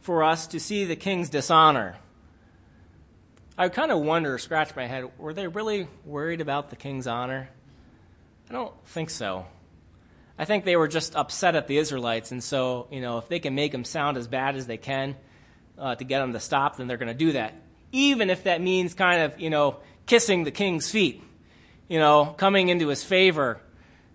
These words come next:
uh, seemingly to make themselves look better and look, you know, at kind of like the better, the better party in this situation. "Therefore, we have sent and informed the king that the search may be found in the book of the records of your fathers.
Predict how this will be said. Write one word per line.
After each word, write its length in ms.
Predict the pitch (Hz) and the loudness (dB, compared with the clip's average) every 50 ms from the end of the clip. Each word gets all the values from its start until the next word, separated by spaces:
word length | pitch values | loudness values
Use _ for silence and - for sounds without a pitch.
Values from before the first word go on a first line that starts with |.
| _ - | _ -2
uh, 380 | 156 143 135 131 131 131 123 120 - - - - | 0 2 2 4 2 2 0 -4 -6 -12 -14 -8
seemingly 580 | - - 185 180 170 160 143 139 139 135 131 | -2 0 0 2 2 0 -2 -2 -4 -4 -6
to 180 | 120 - - 147 | -6 -6 -6 -6
make 280 | 143 151 160 160 160 - | -2 -2 -2 -2 -4 -6
themselves 580 | 139 135 131 - 156 139 131 123 123 123 120 | -8 -8 -6 -4 -2 -2 -2 -2 -4 -6 -8
look 220 | 143 147 147 - - | -8 -10 -8 -6 -2
better 400 | 143 139 131 127 120 120 117 117 | -2 0 0 0 -2 -4 -4 -4
and 120 | 117 120 | -4 -4
look, 240 | 135 131 135 - - - - - - _ _ | -4 -6 -6 -10 -18 -20 -20 -20 -20 _ _
you 80 | - 139 | -14 -10
know, 140 | 131 127 123 | -8 -8 -8
at 240 | 120 - - - | -8 -10 -14 -14
kind 160 | - 143 139 131 | -10 -6 -6 -6
of 80 | 123 | -6
like 160 | 123 123 120 | -6 -8 -10
the 80 | - 120 | -10 -8
better, 420 | 113 143 147 147 139 127 120 - - - _ _ _ _ _ _ - | -4 -2 -2 0 0 -2 -2 -6 -12 -20 _ _ _ _ _ _ -14
the 60 | 131 | -6
better 280 | 131 151 151 139 120 - | -2 -2 0 0 -2 -6
party 520 | - - 170 175 170 170 160 139 131 123 | -6 -2 2 2 4 4 2 2 0 -2
in 100 | 120 117 | -2 -4
this 120 | 117 110 | -4 -6
situation. 840 | - - 151 135 - 131 127 123 131 135 139 135 - 135 113 104 92 - - - - - - _ _ _ - - _ _ - _ _ - - _ - - _ _ _ _ - - _ _ _ | -6 -8 -8 -8 -8 -8 -6 -4 -4 -4 -4 -4 -6 -8 -10 -10 -12 -14 -20 -20 -20 -20 -20 _ _ _ -20 -20 _ _ -20 _ _ -20 -20 _ -20 -20 _ _ _ _ -20 -20 _ _ _
"Therefore, 640 | - 170 202 233 254 - - 180 156 139 123 113 110 | 2 4 6 6 6 6 4 4 4 4 2 2 0
we 140 | 147 185 | 2 2
have 120 | 190 175 - | 2 2 2
sent 260 | - 214 233 262 269 | 4 4 4 6 4
and 80 | 214 185 | 4 0
informed 440 | 185 175 - 202 220 247 254 247 | -2 -2 2 4 4 4 4 2
the 60 | 208 202 | 0 0
king 480 | - 240 262 247 190 139 117 101 - - - - | 2 4 4 4 4 2 -2 -6 -10 -16 -20 -8
that 160 | - 165 165 165 | -6 -6 -6 -4
the 80 | 151 | -6
search 340 | - - 220 233 240 233 - | -2 2 4 4 4 4 2
may 140 | 190 180 185 | -2 -2 -2
be 100 | 170 160 | -2 -4
found 420 | 160 - 180 185 190 196 202 202 | -2 -2 0 2 2 2 2 0
in 80 | 180 156 | 0 -2
the 60 | 147 | -2
book 260 | 143 165 170 175 175 | -2 0 -2 -2 -2
of 80 | 160 143 | -4 -6
the 80 | 139 | -4
records 380 | 139 151 160 160 - 156 147 147 | -2 0 0 0 -2 -4 -6 -4
of 140 | 143 139 139 | -6 -6 -6
your 100 | 135 131 | -8 -6
fathers. 640 | - - 151 151 156 151 139 131 113 107 101 - | -2 2 6 6 6 6 4 2 -4 -6 -8 -12